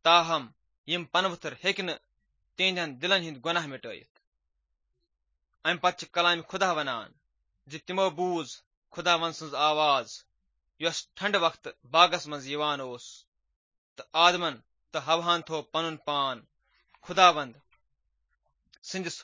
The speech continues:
حضوٗرس نِش باغ کٮ۪ن کُلٮ۪ن منٛز ژوٗرِ۔ پیدائش باب ترٛےٚ آیہِ ٲٹھ۔ گۄناہ کرنہٕ پتہٕ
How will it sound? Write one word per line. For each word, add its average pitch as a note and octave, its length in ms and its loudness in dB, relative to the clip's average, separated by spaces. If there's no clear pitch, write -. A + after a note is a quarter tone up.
حضوٗرس E3+ 420 0
نِش - 280 -14
باغ E3 200 8
کٮ۪ن C#3 140 -8
کُلٮ۪ن F#3 300 0
منٛز C3 280 -14
ژوٗرِ۔ D#3 240 -4
پیدائش E3 680 0
باب D#3 440 4
ترٛےٚ E3 220 2
آیہِ D3+ 360 4
ٲٹھ۔ D3+ 440 -6
گۄناہ F#3+ 280 4
کرنہٕ F#3 300 2
پتہٕ - 280 2